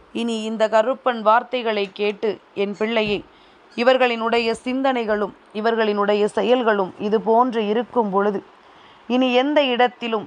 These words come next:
என் பிள்ளை இதற்காக நீ உன்னுடைய நம்பிக்கைகளை இழக்கக்கூடாது. ஏனென்றால் நம்மை சுற்றி வருகின்ற விஷயங்கள் ஒவ்வொன்றும்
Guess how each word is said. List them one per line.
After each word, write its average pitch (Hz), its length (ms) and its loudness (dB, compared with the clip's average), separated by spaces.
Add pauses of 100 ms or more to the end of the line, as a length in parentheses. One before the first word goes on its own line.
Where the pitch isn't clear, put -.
(140)
என் 220 220 0
பிள்ளை 240 360 0
இதற்காக 208 560 2 (520)
நீ 240 200 -2
உன்னுடைய 254 540 2
நம்பிக்கைகளை 220 800 0 (200)
இழக்கக்கூடாது. 190 960 0 (640)
ஏனென்றால் 208 640 2 (420)
நம்மை 233 360 -2
சுற்றி 254 420 -8
வருகின்ற 240 600 -4
விஷயங்கள் 214 600 -8
ஒவ்வொன்றும் 208 600 -6